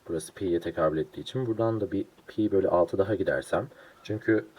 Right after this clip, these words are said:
sinüsün nerede bir bölü iki olduğunu biliyorum. Pi bölü altıda bir bölü iki olduğunu biliyorum. Başına eksiyi getirebilmek için pi'yi de aşıyorum. Pi noktasını, pi eksenini de aşıyorum. Yani y eksenini de, pardon, x eksenini de aşıyorum. Ve aşağı iniyorum. Yani üçüncü bölgeye iniyorum.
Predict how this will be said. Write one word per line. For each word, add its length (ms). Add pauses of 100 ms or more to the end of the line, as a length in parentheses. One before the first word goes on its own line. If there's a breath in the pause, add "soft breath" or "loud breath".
sinüsün 500
nerede 420 (220)
bir 140
bölü 140
iki 160
olduğunu 280
biliyorum. 320
Pi 220
bölü 140
altıda 380 (460)
bir 120
bölü 140
iki 160
olduğunu 260
biliyorum. 340 (300 loud breath)
Başına 320
eksiyi 360
getirebilmek 540
için 280 (420 soft breath)
pi'yi 240
de 80
aşıyorum. 440
Pi 160
noktasını, 420
pi 120
eksenini 400
de 40
aşıyorum. 480
Yani 280
y 100
eksenini 360
de, 60 (200)
pardon, 240
x 160
eksenini 280
de 40
aşıyorum. 420 (440 soft breath)
Ve 140
aşağı 320
iniyorum. 280
Yani 160
üçüncü 240
bölgeye 260
iniyorum. 360